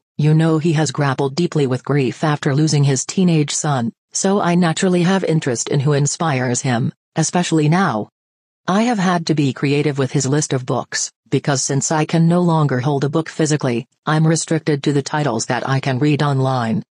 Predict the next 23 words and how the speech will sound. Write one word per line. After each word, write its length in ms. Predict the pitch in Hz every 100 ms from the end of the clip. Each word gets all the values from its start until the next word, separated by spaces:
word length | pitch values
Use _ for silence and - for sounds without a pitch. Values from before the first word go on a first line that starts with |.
| _ _ -
And 180 | 156
two 300 | - 170 139 -
of 100 | 131
his 200 | 123 135
recommended 520 | 143 160 165 175 165
authors 400 | 127 127 139 139 -
that 180 | 151
I've 180 | 156 160
especially 580 | 160 - 190 - 175 175
enjoyed 480 | 156 143 156 147 131
recently 520 | 143 156 139 160 156
are 160 | 143 147
Austrian 580 | 143 143 - 147 131 127
psychiatrist 840 | 151 139 175 160 139 139 123 -
Viktor 340 | 143 160 135 113
Frankl, 460 | 175 175 127 113 - _
and 120 | 151 143
the 100 | 143
English 400 | 160 156 143 -
poet 360 | 165 160 160
David 320 | 151 135 127
Whyte. 360 | 120 151 127 - - _ -
Frankl, 420 | 175 175 120